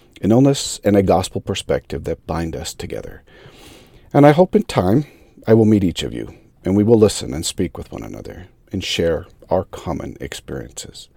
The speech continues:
Until then, I would hope that you might be able to share this podcast with others.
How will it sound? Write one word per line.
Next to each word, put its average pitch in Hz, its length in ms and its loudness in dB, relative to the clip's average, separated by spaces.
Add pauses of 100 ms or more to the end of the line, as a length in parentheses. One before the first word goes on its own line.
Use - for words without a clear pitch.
(720)
Until 143 320 6
then, 127 320 8 (420)
I 87 120 -2
would 87 160 -4
hope - 260 2
that - 220 -4
you 95 60 -2
might 87 260 -4
be - 100 -8
able 78 160 -2
to - 140 -14
share 73 280 -4
this - 220 -8
podcast 76 640 -4
with - 160 -10
others. - 400 -16